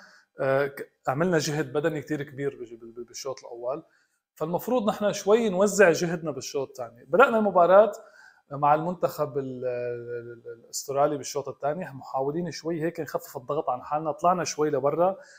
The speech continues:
لكن ما، ما جازفنا يعني. آه، كرة للأسف يعني ما بعرف، آه، دربكة بيقولوا لها بالسوري، ما بعرف هي عبارة عن، عن كرة أخ-، عدة أخطاء مركبة من اللاعبين وصلت ل-، للاعب الأسترالي، آه،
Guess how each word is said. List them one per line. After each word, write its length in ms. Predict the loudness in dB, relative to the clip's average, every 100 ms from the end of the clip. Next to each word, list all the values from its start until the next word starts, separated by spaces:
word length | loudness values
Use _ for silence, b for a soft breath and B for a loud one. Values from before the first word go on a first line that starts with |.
| B -8
لكن 320 | -6 -6 0
ما، 240 | 6 6
ما 160 | 8 4
جازفنا 560 | 6 2 0 -8 -12
يعني. 420 | -12 -10 -10 -12 _ b b b b -10
آه، 320 | -4 0 -2
كرة 280 | 4 10 12
للأسف 500 | 12 8 10 10 10
يعني 360 | 2 0 -2 -2
ما 80 | 4
بعرف، 540 | 6 6 0 -12 -6
آه، 200 | -4 -6 _ _ _ _
دربكة 680 | 0 6 8 6 6 2
بيقولوا 320 | 2 -2 -2 -2
لها 120 | -2
بالسوري، 560 | -2 -8 -4 -2 -4
ما 140 | -4 0
بعرف 280 | 0 0 -6 -12
هي 340 | -6 -2 0
عبارة 340 | 0 0 0 2
عن، 260 | 0 -2 -12 b b b -14
عن 120 | -12
كرة 460 | -2 6 6 6 -2
أخ-، 200 | -4 2
عدة 340 | 4 6 4
أخطاء 340 | 0 0 0 0
مركبة 480 | -2 -2 0 -2 0
من 100 | -2
اللاعبين 640 | 2 2 2 -2 -6 -6
وصلت 400 | -8 -6 -6 -6
ل-، 40 |
للاعب 800 | -8 -8 -10 -6 0 2 0 -4
الأسترالي، 960 | -14 -16 -16 -16 -6 0 0 0 -6 -8 b b b _ _ -6
آه، 320 | -4 -4